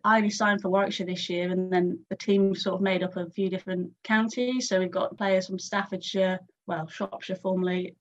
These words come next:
Warwickshire, Worcestershire. Yeah, so we sort of never, never played together before. I know a few of the Warwickshire girls obviously had and the Worcester girls had. But yeah, so I think it,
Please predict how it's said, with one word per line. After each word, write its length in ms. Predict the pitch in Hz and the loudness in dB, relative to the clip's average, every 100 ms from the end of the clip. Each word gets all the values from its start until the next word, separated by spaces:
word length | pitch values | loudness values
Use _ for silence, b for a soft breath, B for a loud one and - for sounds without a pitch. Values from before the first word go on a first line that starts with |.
| - | -2
Warwickshire, 500 | 190 180 - 190 175 | 0 0 -2 -4 -2
Worcestershire. 680 | 180 - - - 185 180 - _ _ - | -4 -6 -8 -4 -2 -2 -6 _ _ -2
Yeah, 200 | 247 196 | 2 4
so 460 | - 220 208 202 - | 6 6 6 4 0
we 100 | 233 | -4
sort 240 | - 269 | 0 2
of 80 | 220 | 4
never, 220 | 233 220 - - | 6 6 2 0
never 220 | 233 220 | 2 4
played 220 | 220 226 | 4 2
together 300 | 214 208 202 | 0 -2 -2
before. 460 | 185 185 185 185 185 | -4 -4 -2 -2 0
I 60 | 208 | 4
know 140 | 208 | 4
a 40 | 202 | 4
few 140 | 214 | 2
of 60 | 196 | 2
the 80 | 190 | 2
Warwickshire 340 | 190 190 190 190 | 2 0 0 -2
girls 220 | 185 180 | -2 -2
obviously 280 | 180 180 185 | -4 -6 -4
had 220 | 185 185 | -2 -2
and 100 | 175 | -2
the 60 | |
Worcester 240 | 175 180 170 | -2 -6 -8
girls 300 | 180 170 170 | -6 -6 -6
had. 300 | 180 180 170 _ - | -4 -4 -4 _ -2
But 240 | 185 - | -2 0
yeah, 320 | 208 196 175 185 - - | 0 2 2 -2 -10 -6
so 320 | 208 196 190 - | 0 2 0 -2
I 80 | 247 | 0
think 200 | 269 302 | 4 8
it, 200 | 254 - | 6 4